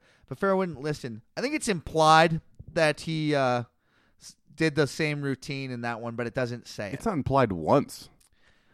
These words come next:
Speaker 2: We just assume it
Speaker 1: Well,
Speaker 2: because they
Speaker 1: it,
Speaker 2: don't
Speaker 1: it,
Speaker 2: reference it
Speaker 1: it
Speaker 2: again.
Speaker 1: never said the plague and gnats ended. So,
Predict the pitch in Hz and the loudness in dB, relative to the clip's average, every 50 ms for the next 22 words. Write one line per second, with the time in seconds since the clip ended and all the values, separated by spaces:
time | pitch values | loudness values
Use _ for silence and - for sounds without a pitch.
0 | _ - - 165 202 185 247 262 - - 151 123 - - - 180 226 247 202 196 | _ 0 4 4 6 6 4 0 2 0 -2 -2 -2 -4 0 2 4 4 6 6
1 | 214 247 247 233 - - - 165 151 131 165 160 175 170 143 110 120 151 180 - | 6 6 6 4 2 2 4 2 4 4 6 6 6 4 4 4 4 4 4 4
2 | - 151 139 - 123 - 175 190 208 233 254 254 269 262 226 - - 233 240 202 | 2 -2 -2 0 0 0 0 2 2 2 2 2 2 0 -2 0 0 0 2 2
3 | 214 - - 202 196 202 190 190 175 170 170 160 - - 165 147 127 110 - - | 0 0 2 2 2 2 0 -2 -4 -2 -4 -4 -2 -4 -4 -4 -6 -4 6 8
4 | 254 240 233 - | 8 8 8 4